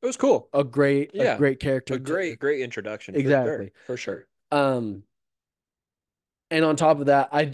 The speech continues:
Speaker 2: I just think it builds such a good development for Captain America's character.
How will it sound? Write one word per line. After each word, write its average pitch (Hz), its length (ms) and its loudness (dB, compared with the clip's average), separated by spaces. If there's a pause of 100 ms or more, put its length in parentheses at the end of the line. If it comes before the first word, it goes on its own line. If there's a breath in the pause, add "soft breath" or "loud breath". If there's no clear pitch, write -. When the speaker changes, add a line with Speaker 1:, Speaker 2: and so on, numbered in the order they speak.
Speaker 2:
I 151 120 4
just 160 180 0
think 185 180 0
it 139 200 0
builds 143 280 0
such 143 260 -2
a 143 80 -4
good 135 340 -6 (580)
development 135 680 0
for 127 140 -8
Captain 123 380 -6
America's 120 840 -4 (1000)
character. 143 680 2